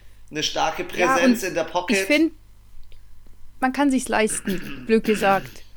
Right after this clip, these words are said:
Speaker 2: Man kann sich's auch gegen die Falcons leisten.
Speaker 1: <laughs>
Speaker 2: Weil du siehst,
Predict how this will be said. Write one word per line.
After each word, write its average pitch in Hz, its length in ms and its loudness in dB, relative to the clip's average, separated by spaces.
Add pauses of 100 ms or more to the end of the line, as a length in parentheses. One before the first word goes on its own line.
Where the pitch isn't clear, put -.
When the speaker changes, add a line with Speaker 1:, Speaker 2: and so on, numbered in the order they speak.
(640)
Speaker 2:
Man 240 160 6
kann 285 160 6
sich's 254 140 2
auch 240 140 4
gegen 240 160 6
die 226 100 4
Falcons 220 380 4
leisten. 180 480 -2 (180)
Speaker 1:
<laughs> - 460 -4
Speaker 2:
Weil 202 560 6
du 233 160 2
siehst, 269 300 8